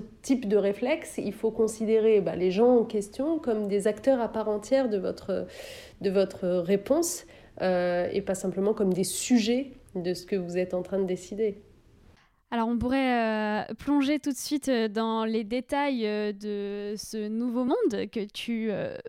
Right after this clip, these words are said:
Speaker 2: proposes de, de, de contribuer à construire. Mais avant d'en venir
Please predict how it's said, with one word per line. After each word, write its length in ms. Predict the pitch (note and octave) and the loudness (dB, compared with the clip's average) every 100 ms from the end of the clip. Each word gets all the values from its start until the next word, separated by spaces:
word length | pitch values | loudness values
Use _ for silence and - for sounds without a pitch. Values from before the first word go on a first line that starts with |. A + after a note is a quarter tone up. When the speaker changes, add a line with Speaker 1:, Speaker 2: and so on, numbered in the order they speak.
| - | -10
Speaker 2:
proposes 400 | - B3+ B3+ B3 | -4 0 0 0
de, 260 | G#3+ G#3+ A3 _ - | 0 -2 -4 _ -10
de, 400 | G#3 G#3 G3+ G3+ | -6 -2 -2 -2
de 100 | G3+ | -4
contribuer 480 | B3+ C4+ C#4+ B3 | -2 0 0 2
à 80 | C4 | 0
construire. 400 | A3+ A3+ - D4+ C#4 - - - - | 0 -4 -2 -2 -2 -4 -18 -16 -2
Mais 160 | C4 G4 - | 0 0 2
avant 360 | D4 C4+ D#4 | 2 4 4
d'en 160 | D4 C4 | 4 2
venir 320 | A#3+ B3 C4+ | 2 0 0